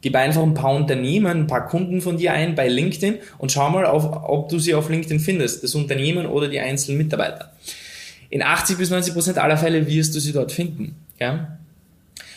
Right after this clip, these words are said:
Und genau da steckt im Endeffekt die, die Antwort drinnen. Wenn du im Endeffekt auf LinkedIn gehst und niemanden findest, wird's schwer werden. Aber ich kann dir versprechen, in achtzig bis neunzig Prozent aller Fälle,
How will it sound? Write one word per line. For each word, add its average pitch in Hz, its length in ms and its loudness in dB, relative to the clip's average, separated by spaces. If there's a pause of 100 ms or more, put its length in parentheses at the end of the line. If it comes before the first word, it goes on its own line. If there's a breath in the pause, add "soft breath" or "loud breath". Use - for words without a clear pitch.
(120 loud breath)
Und 156 100 4
genau 156 400 4
da 151 300 2
steckt - 360 0
im 139 140 0
Endeffekt 135 1120 0
die, - 420 0
die 139 200 0
Antwort 151 460 0 (260)
drinnen. 113 400 -6 (240)
Wenn 139 220 2
du 165 60 6
im 165 60 2
Endeffekt 160 280 2
auf 143 120 2
LinkedIn 156 360 0
gehst 160 240 0
und 131 140 -2
niemanden 151 400 2
findest, 135 520 -2
wird's 117 160 -4
schwer 117 300 0
werden. 120 320 0 (340 loud breath)
Aber 123 180 2
ich 151 100 4
kann 160 120 2
dir 156 120 4
versprechen, 151 720 0
in 113 120 -8
achtzig 135 380 -4 (240)
bis - 160 -2
neunzig 131 400 0
Prozent 135 360 -2 (100)
aller 143 320 2
Fälle, 135 480 -2